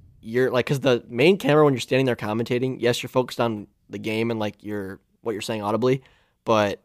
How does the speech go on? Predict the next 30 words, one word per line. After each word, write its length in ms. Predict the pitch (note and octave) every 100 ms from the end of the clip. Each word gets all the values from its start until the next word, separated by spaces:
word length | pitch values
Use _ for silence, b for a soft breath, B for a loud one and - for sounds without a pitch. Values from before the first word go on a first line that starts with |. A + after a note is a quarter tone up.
| _ _ _ _ -
second 320 | D#3+ E3 E3
camera 580 | C3 B2 A#2+ A2+ A2 - _ _ _ _
is, 640 | A2+ A2 A2 A2 G2+ - - _
like, 340 | - G#2+ G#2 - _ -
if 140 | A2+
your 160 | A#2+ D#3+
shots 340 | D#3+ C3+ C#3+ B2
are 100 | G#2
bad, 360 | A#2 A#2+ A2
they 80 | A2
can't 240 | - C3
be 60 | G#2
used. 340 | A2 A2+ G2+
Whereas 200 | A2+ A#2
the 80 | G#2
first 280 | - C#3 C3+
camera 200 | C#3 B2+
is, 60 | A#2+
like, 100 | A#2
a 100 | G#2
still 320 | - - B2
shot. 360 | - D#3 D#3 -
Like, 80 | C#3
you 40 |
don't 80 | D#3
have 80 | -
to 40 |
touch 140 | D#3 D#3
that 140 | A2+ -
camera. 420 | B2+ A#2+ G2